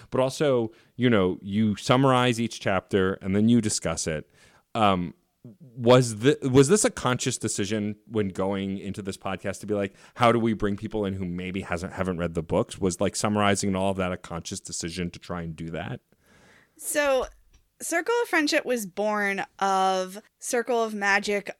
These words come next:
Speaker 2: audiobooks not being great.
Speaker 1: <laughs> Okay.
Speaker 2: They have these full cast audiobooks, and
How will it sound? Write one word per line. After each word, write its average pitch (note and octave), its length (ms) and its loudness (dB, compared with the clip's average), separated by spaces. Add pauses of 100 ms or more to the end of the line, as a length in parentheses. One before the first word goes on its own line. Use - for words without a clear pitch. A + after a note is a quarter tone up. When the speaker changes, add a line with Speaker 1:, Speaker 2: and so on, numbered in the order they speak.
Speaker 2:
audiobooks A#3 800 0
not F3+ 380 -2
being F#3 420 -6
great. A#2 420 -10 (440)
Speaker 1:
<laughs> - 480 -4
Okay. F#2+ 400 -2 (380)
Speaker 2:
They G#3+ 180 -6
have G#3 360 -2
these G3 260 -10
full C4+ 260 -6
cast A3 420 -8
audiobooks, F3 920 -8
and F3 580 -10